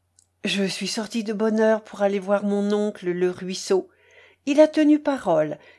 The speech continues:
et ses eaux ont tout à fait repris leur cours paisible d'autrefois. D'ailleurs, toute la région a retrouvé son calme des beaux jours. Tu peux donc, quand tu voudras, reprendre le chemin de ton pays. » Quelques instants après,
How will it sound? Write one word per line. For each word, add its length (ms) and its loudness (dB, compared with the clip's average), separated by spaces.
et 120 0
ses 360 -2
eaux 80 4
ont 180 0
tout 280 -2
à 100 6
fait 160 -2
repris 440 -6
leur 280 -2
cours 280 -6
paisible 600 -4
d'autrefois. 800 -4
D'ailleurs, 520 -2
toute 260 -4
la 140 0
région 400 -2
a 40 0
retrouvé 460 -8
son 220 -6
calme 380 -4
des 160 -2
beaux 180 -4
jours. 400 -6
Tu 200 -4
peux 160 0
donc, 440 0
quand 200 2
tu 120 -2
voudras, 600 -2
reprendre 720 0
le 120 -2
chemin 360 -2
de 120 -4
ton 220 -4
pays. » 440 -4
Quelques 340 0
instants 420 2
après, 520 0